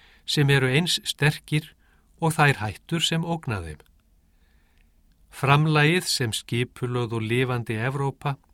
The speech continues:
getur lagt heimsmenningunni til er algjörlega nauðsynlegt til að viðhalda friðsamlegum samskiptum. Sameining evrópskra þjóða krefst þess að aldalangur ágreiningur Frakka og Þjóðverja hverfi.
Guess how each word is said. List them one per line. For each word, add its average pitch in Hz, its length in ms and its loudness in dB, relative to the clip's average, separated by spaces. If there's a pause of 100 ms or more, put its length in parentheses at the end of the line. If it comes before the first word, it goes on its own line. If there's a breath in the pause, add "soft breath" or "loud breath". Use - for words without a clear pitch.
(100)
getur 101 320 -6
lagt 104 400 -8
heimsmenningunni 127 960 -4
til 143 240 -4 (920)
er 135 200 2
algjörlega 156 720 0
nauðsynlegt 127 800 -2 (100)
til 110 160 -4
að 107 140 -2
viðhalda 131 500 -2
friðsamlegum 123 800 -2
samskiptum. - 640 -4 (1300 soft breath)
Sameining 170 680 4
evrópskra 151 640 0
þjóða 131 460 0 (100)
krefst - 400 -6
þess - 380 -6 (680 soft breath)
að 101 200 -8 (100)
aldalangur 135 800 0
ágreiningur 135 720 -2
Frakka 127 440 -4
og 113 160 -4
Þjóðverja 110 560 -4
hverfi. 104 400 -4